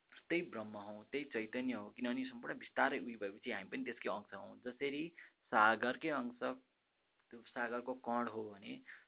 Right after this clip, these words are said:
त्यो कण पनि सागरै हो, त्यही कारण अहम ब्रह्मास्मि भनिन्छ। र हामीले चाहिँ आफ्नो त्यो शाश्वत स्वरूपलाई जान्नु छ, त्यो जान्न खोज्नु, जान्नु भनेको मतलब सुन्नु मात्र होइन।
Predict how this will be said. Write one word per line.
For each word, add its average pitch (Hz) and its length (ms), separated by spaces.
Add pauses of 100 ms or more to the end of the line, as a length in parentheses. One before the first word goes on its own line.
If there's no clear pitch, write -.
त्यो 139 80
कण 131 280
पनि 147 160
सागरै 120 520
हो, 101 320
त्यही 131 200
कारण 107 480 (160)
अहम 139 220
ब्रह्मास्मि 104 640
भनिन्छ। 104 400
र 123 200 (540)
हामीले 120 400
चाहिँ 120 200
आफ्नो 120 220
त्यो 117 120
शाश्वत 123 380
स्वरूपलाई 104 380
जान्नु 107 400
छ, - 100 (420)
त्यो 131 100
जान्न 120 380
खोज्नु, 120 640 (500)
जान्नु 147 600
भनेको 120 300
मतलब 135 220
सुन्नु 147 360
मात्र 131 260
होइन। 107 160